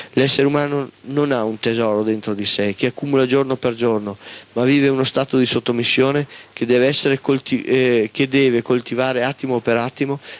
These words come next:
affinché il padrone sia soddisfatto del suo comportamento.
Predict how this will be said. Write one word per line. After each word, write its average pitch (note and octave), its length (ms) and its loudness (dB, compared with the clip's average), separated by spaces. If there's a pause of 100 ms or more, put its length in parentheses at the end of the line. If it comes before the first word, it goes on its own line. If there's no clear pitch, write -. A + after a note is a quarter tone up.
affinché B2+ 400 0
il C#3+ 120 2
padrone C#3 400 0
sia C#3+ 160 0
soddisfatto B2+ 760 -2
del B2 120 2
suo A#2+ 160 -4
comportamento. G#2+ 880 -6